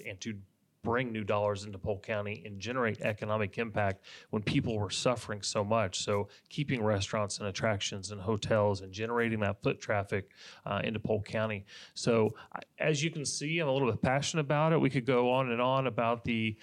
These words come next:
uh, the importance of this, but, uh, to that point, I will say, uh, since we've been able to resume events,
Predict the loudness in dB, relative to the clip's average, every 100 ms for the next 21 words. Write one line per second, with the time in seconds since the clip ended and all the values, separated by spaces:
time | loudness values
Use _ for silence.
0 | -16 -4 0 0 0 0 -2 0 0 0
1 | -2 0 0 2 2 0 -2 -2 -4 0
2 | 2 4 4 2 -4 -8 -2 0 -2 -2
3 | -2 -2 -2 -4 -2 -2 0 2 0 -4
4 | -18 -14 -8 -6 -6 -8 -4 -2 0 -2
5 | -2 -2 -4 -4 -6 -6 -6 -6 -6 -2
6 | -2 -2 -6